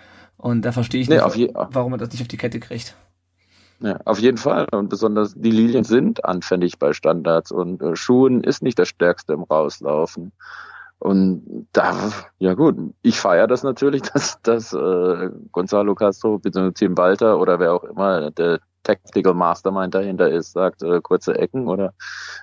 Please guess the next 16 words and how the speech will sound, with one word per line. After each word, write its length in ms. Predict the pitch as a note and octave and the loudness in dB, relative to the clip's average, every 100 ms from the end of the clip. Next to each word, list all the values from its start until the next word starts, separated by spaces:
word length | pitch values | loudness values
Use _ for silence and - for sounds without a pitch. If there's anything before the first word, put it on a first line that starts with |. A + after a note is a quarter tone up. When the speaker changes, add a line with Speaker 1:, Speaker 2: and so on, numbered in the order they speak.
| - | 0
Speaker 2:
wir 100 | G2 | 2
machen 240 | G2+ G2 | 4 2
hier 280 | G2+ G2 F#2 | 2 4 4
jetzt 320 | F2+ - - | 2 -2 -8
den 100 | F2 | -6
Kreisläufer 600 | - E2 F#2 A2 A2+ A#2+ | 2 2 2 0 0 0
die 80 | A2+ | 0
ganze 280 | A2+ G#2+ G#2+ | -2 -4 -2
Zeit. 300 | G#2+ A#2 C3+ - - - _ _ _ | 2 2 0 -12 -20 -20 _ _ _
Speaker 1:
<laughs> 140 | G3+ - D4+ - _ _ - - - | -16 -12 -14 -16 _ _ -20 -12 0
Ja. 180 | C3 - - _ _ - - _ _ _ _ - | 0 0 -8 _ _ -20 -20 _ _ _ _ 0
Speaker 2:
Ja. 200 | G#2+ - _ _ - - _ - | 0 0 _ _ -16 -16 _ 0
Und, 340 | G2+ F#2+ F#2 | 2 4 2
äh, 340 | F#2 F2+ F2 D#2+ | 2 2 2 0
das, 540 | - F#2+ - - - - _ _ - _ _ _ - - _ - - | 0 0 -4 -14 -16 -18 _ _ -20 _ _ _ -18 -18 _ -14 0
und 380 | G2 F#2+ D2+ | 2 2 0